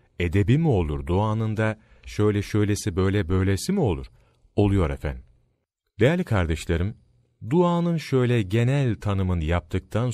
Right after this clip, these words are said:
sonra önemini biraz inceleyelim.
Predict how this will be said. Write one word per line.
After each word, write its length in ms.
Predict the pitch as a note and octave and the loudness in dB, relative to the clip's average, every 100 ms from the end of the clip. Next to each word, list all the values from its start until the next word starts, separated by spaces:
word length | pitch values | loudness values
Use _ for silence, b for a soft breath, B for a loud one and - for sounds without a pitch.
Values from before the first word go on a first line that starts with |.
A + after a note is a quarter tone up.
| - | -2
sonra 280 | F2 D2+ C2 - - | -2 -2 -6 -14 0
önemini 600 | C3+ D3+ D3+ D3+ F3 C#3 | 2 4 2 4 4 2
biraz 320 | F#2 D#2 C2+ - - | 0 -2 -6 -10 -2
inceleyelim. 760 | G#2 F2+ E2 D2 D2+ C#2 F#2+ | 2 4 2 2 0 -2 -2